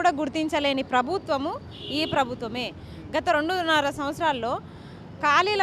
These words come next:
వివరాలు కూడా మీకు తెలవట్లేదంటే మీ పాలన ఎట్లుందో ఒక్కసారి మీరే చూసుకోండి. స్క్రిప్ట్, సీఎంకి స్క్రిప్ట్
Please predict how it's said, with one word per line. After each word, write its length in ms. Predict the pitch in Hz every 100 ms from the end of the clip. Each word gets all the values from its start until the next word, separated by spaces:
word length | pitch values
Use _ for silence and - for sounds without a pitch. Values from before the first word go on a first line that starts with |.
| 349
వివరాలు 320 | 339 339 320 311
కూడా 160 | 349 359
మీకు 220 | 330 294 302 294 285 285
తెలవట్లేదంటే 800 | 294 311 311 311 302 285 277 349 453 - - 254
మీ 80 | 247 262
పాలన 320 | 254 311 302
ఎట్లుందో 360 | 277 294 285 330
ఒక్కసారి 340 | 320 - 277 269 277
మీరే 180 | 285 302
చూసుకోండి. 520 | 262 254 233 226 247 240 - - - - - - - -
స్క్రిప్ట్, 360 | - 359 - 480 480 466 311 -
సీఎంకి 400 | 311 349 415 392 -
స్క్రిప్ట్ 280 | 330 -